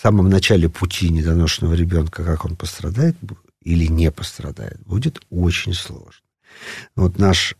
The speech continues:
э, наше отделение в том виде, в котором оно есть,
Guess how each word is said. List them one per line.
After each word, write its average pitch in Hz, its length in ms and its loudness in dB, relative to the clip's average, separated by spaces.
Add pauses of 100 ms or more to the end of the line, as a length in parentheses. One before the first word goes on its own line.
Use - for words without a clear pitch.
(200)
э, - 60 -10 (300)
наше 82 320 2
отделение 80 500 0 (100)
в - 120 -16
том 87 220 4
виде, 78 260 2
в - 80 -6
котором 73 420 0
оно 76 180 2
есть, 76 520 -2